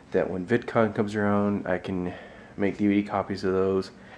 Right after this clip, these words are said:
to put with my dem-, uh, directing reel, and maybe get them out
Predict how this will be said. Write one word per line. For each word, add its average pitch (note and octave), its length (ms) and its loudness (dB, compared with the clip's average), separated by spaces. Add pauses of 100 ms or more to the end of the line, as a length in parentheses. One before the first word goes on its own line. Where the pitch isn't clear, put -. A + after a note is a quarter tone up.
(160)
to - 80 -20
put G#2+ 120 6
with G#2 100 0
my F2+ 120 2
dem-, G2 400 0
uh, F2 300 2
directing G2 360 4
reel, F#2+ 300 0 (460)
and - 80 -16
maybe G2 240 -4
get G2+ 220 -4
them G2 140 0
out F2+ 340 0